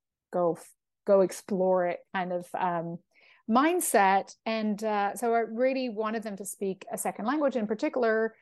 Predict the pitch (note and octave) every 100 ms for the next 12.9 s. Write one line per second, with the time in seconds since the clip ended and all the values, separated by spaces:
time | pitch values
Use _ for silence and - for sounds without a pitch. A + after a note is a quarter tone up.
0 | _ _ - G#3+ G3+ G3 G#3 G#3 G#3 -
1 | G#3+ G3+ G3 F#3+ F#3 - F#3+ E3+ - G3+
2 | F#3 F#3+ F#3+ F#3 - F3 F3+ F3+ G#3+ G#3+
3 | G3 F#3+ - - - - F#3+ F#3 G3 F#3+
4 | F#3+ - C4+ A#3+ A#3 G#3+ G#3 - C4 B3
5 | F#3+ G3 F#3 F3+ - F#3+ - F3 - F3+
6 | E3+ - F3+ F3+ F#3 F3+ F3 F3 F3+ F3+
7 | F3 E3+ F3 - G3 F#3+ A3+ C4 A3 G3
8 | F#3 E3+ F#3 F3 F3+ F3 E3+ F3+ F#3 F3+
9 | F#3 E3+ E3+ F#3+ F#3 F#3 F3 F3 F3 E3+
10 | - - - - - - - F3 E3 E3
11 | E3 - G#3 A3 A#3+ A3+ F#3+ - F#3 F#3
12 | F#3+ F#3+ F#3 E3+ - F#3+ F#3 F#3